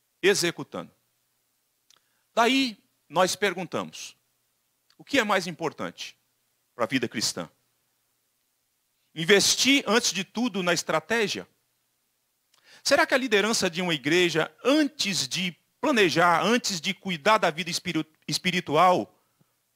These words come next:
da liderança e dos liderados, será que o mais importante é pensar em estratégias?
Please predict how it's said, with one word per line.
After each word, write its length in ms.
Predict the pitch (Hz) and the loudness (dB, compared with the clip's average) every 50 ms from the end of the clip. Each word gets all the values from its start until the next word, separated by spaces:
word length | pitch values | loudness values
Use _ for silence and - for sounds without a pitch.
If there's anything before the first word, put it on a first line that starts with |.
| _ _ | _ _
da 160 | _ - 120 | _ -2 0
liderança 680 | 135 302 302 277 247 156 180 202 180 - - - 127 - - | 0 2 2 2 2 2 2 2 0 0 -2 -4 -6 -8 -8
e 100 | - 131 | -12 -10
dos 180 | 127 160 131 | -8 -8 -8
liderados, 500 | 147 196 202 180 156 147 180 202 190 156 | -6 -4 0 2 4 4 4 4 2 0
será 200 | - 214 214 247 | -4 -2 -2 -2
que 100 | 262 - | -2 -2
o 60 | 247 202 | -4 0
mais 220 | 233 233 247 208 | 0 0 0 0
importante 840 | 220 202 - 202 190 165 - - 196 208 202 - - 175 151 - _ _ _ _ - | -4 -6 -2 -2 -2 -2 -2 -2 -4 -2 -2 -4 -6 -6 -6 -8 _ _ _ _ -10
é 80 | - 156 | -10 -8
pensar 340 | - 226 214 196 - 262 285 | -4 -4 -4 -2 -2 -2 -2
em 60 | 285 | -2
estratégias? 920 | - - - 180 160 - - 202 220 208 160 - 78 - - - - - | -4 -6 -4 -4 -6 -4 -4 -4 -2 -2 -4 -6 -8 -8 -8 -8 -10 -12